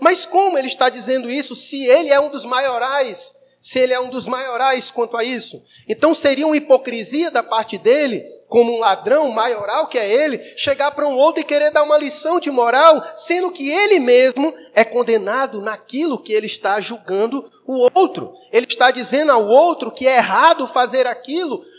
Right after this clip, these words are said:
contudo ele mesmo vive nessa prática.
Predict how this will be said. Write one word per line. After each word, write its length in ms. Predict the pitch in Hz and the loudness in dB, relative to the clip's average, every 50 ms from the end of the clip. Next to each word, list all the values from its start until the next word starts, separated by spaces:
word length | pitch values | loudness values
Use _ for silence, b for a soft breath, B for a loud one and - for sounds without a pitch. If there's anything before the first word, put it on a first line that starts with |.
| B B _ | B B _
contudo 720 | - 339 370 349 - - - 311 370 415 415 370 302 294 | -6 -4 -4 -4 -6 -8 -6 -2 -2 -2 -2 -2 -2 0
ele 360 | 302 339 403 415 427 427 415 | 0 2 2 2 2 2 2
mesmo 600 | 415 349 277 240 240 233 233 - 240 254 277 247 - - _ - | 2 4 6 6 6 6 4 -2 -4 -6 -6 -8 -14 -20 _ -18
vive 580 | 175 165 143 147 190 240 277 320 294 220 262 269 | -16 -16 -12 -8 -4 -2 -2 -2 -2 -4 -6 -6
nessa 480 | 226 196 185 185 214 247 - - 269 | -6 -4 -4 -2 -2 -4 -4 -6 -8
prática. 840 | 285 _ - 202 233 254 277 277 - - 208 - - 156 127 - | -10 _ -10 -10 -8 -8 -8 -8 -8 -12 -12 -10 -12 -12 -12 -12